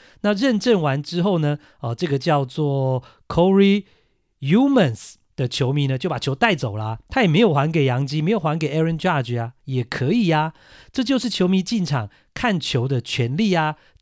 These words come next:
全垒打球我接到的就是我的啊。那虽然呢，后来他因为太贪心了哈，原本有人出价三百万美元要跟他买，他不要，他不卖，好，坚持呢要透过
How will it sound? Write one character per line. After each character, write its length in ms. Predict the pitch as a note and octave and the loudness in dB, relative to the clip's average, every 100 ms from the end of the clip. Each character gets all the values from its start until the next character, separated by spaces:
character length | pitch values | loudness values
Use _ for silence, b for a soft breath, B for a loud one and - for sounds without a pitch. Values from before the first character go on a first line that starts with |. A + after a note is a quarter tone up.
| - | -8
全 140 | - | -2
垒 80 | A3 | 0
打 140 | A#3+ | 2
球 140 | D3+ E3+ | 2 0
我 120 | B2+ | -2
接 220 | B2 A3 | -2 -2
到 140 | A#3+ A3 | 2 2
的 80 | D#3 | 0
就 180 | B3 | -2
是 80 | G#3 | -2
我 260 | A#3+ C3 G#2 | -2 -2 -4
的 180 | A#2+ D#3+ | -2 -2
啊。 180 | F#3 - b b b | -2 -6 b b b
那 120 | A3 | -4
虽 300 | G3 - C4 | -4 -2 2
然 200 | C4+ F#3 | 4 4
呢， 180 | F3+ F#3 b | 2 -4 b
后 240 | - B3+ F#3+ | -4 2 4
来 160 | C#3 | 2
他 140 | C#3 E3 | 0 -2
因 120 | F3 | -2
为 80 | D#3+ | -2
太 220 | - D#3 | 0 -2
贪 240 | C3 C3+ | 0 -2
心 220 | C3 B2+ | -2 -4
了 120 | B2 G2+ | -4 -4
哈， 280 | A#2 G#2 - b | -6 -8 -12 b
原 160 | C#3+ G3 | 0 4
本 120 | F3 | 4
有 120 | C#3+ | 4
人 120 | C3 | 2
出 220 | B2+ D3+ | -2 -6
价 160 | D#3 D3+ | -2 -2
三 320 | B2+ F#3+ G3 | 0 -2 -2
百 180 | F3+ B2+ | 0 0
万 200 | C#3+ C#3+ | 0 0
美 160 | A#2+ A2 | 0 -2
元 240 | A2 A2 | -2 -2
要 120 | C#3 | -2
跟 140 | C3+ D3+ | 0 0
他 80 | |
买， 280 | E3 D3+ G#2 _ | 2 0 0 _
他 100 | - | -6
不 160 | F3 D#3 | -2 0
要， 240 | A#3+ - - | 2 0 -2
他 80 | F#3+ | -4
不 120 | G3 | 0
卖， 300 | A3+ A#3+ C#3+ b b | 2 0 -2 b b
好， 200 | - D#3 | -8 -8
坚 260 | C3 G3 | -2 -2
持 260 | A3+ - D#3+ | -2 -6 -4
呢 140 | D#3 D#3 B B | -4 -6 B B
要 120 | F#3 | -4
透 240 | E3 G3+ E3+ | -2 -2 -2
过 280 | D3+ D#3+ | 0 -2